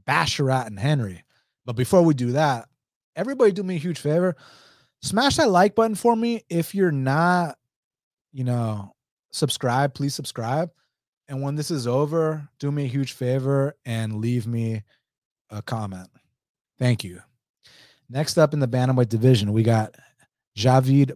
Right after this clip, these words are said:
Basharat. He's fourteen and oh, taking on Victor Henry, who's twenty-three and six.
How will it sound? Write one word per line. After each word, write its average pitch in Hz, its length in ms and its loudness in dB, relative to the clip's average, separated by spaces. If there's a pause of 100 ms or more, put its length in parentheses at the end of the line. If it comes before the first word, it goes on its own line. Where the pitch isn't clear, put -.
Basharat. 110 680 0
He's 110 160 -6
fourteen 139 560 -2
and 123 140 -2
oh, 113 280 0 (360)
taking 135 260 -2
on 120 160 0
Victor 127 380 -2
Henry, 123 360 -2
who's 113 180 -4
twenty-three 120 600 -6
and 95 120 -10
six. - 480 -10